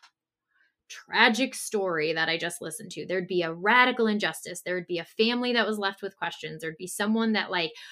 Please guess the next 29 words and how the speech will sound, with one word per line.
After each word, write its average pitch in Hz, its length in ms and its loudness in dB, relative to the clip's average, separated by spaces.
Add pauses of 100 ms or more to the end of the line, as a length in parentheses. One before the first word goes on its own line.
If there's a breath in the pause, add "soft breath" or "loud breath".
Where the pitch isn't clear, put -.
(560 loud breath)
you 208 100 2
know, 170 140 4
made 214 240 8
a 226 40 6
public 208 300 2
statement 190 440 -4
to 190 120 -4
rub 202 400 4
their, 190 460 6
you 202 100 -4
know, 175 240 -2
face 202 420 4
in 170 120 0
it, 160 320 0
like, 175 160 -4
that 180 160 -4
they 185 100 4
got 180 200 4
away 175 220 2
with 160 200 -6
it 156 180 -2
or 160 80 -4
something, 170 380 -8
like, 165 140 -12
something 269 340 0
so 262 640 2 (240)
dysregulating 196 1300 2
that, 175 180 -2
like, 170 160 0